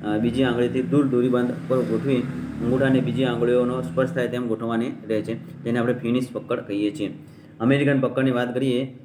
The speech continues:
તો આ પકડમાં પહેલી આંગળી દોરીબંધ પાછળના ભાગમાં ઉપર તથા બાકીના ત્રણ આંગળીઓ બ-, દોરીબંધ રાખવામાં આવે છે. અંગૂઠાની પહેલી આંગળીથી સહેજ દૂર બાંધવામાં આવે છે, જેને અમેરિકન પકડ કહીએ છીએ આપણે. હવે આ હંગરી પં-, હંગેરિયન પકડની વાત કરશું વિદ્યાર્થી મિત્રો.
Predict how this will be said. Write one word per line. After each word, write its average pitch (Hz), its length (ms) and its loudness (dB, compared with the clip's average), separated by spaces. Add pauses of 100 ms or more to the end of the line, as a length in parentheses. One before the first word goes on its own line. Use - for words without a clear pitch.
(140)
તો 120 60 -6
આ 127 200 0
પકડમાં 131 260 0
પહેલી 120 260 2
આંગળી 127 240 0
દોરીબંધ 127 460 0
પાછળના 120 360 -2
ભાગમાં 110 360 0
ઉપર 113 260 0
તથા 127 160 -2
બાકીના 113 320 -2
ત્રણ 117 140 -4
આંગળીઓ 120 300 0
બ-, 113 100 -2
દોરીબંધ 113 480 0
રાખવામાં 113 440 -2
આવે 101 160 0
છે. 117 240 -6 (380)
અંગૂઠાની 127 420 2
પહેલી 120 280 0
આંગળીથી 123 320 -2
સહેજ 127 320 0 (440)
દૂર 131 120 2
બાંધવામાં 120 760 -2 (240)
આવે 110 200 2
છે, 117 160 -4
જેને 113 220 -2
અમેરિકન 113 440 0
પકડ 110 260 -2
કહીએ 104 440 0 (200)
છીએ 104 100 -2
આપણે. 87 200 -6 (360)
હવે 113 120 2
આ 107 300 0
હંગરી 120 260 2
પં-, 127 80 -2 (920)
હંગેરિયન 131 400 4
પકડની 127 420 -2
વાત 117 220 -2
કરશું 123 200 -2
વિદ્યાર્થી 110 320 -4
મિત્રો. 110 480 -2